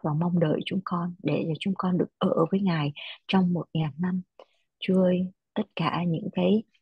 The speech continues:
thờ lạy con thú Ngài đã chỉ dẫn cho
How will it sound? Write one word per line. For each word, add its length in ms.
thờ 260
lạy 300
con 200
thú 360
Ngài 220
đã 120
chỉ 200
dẫn 280
cho 100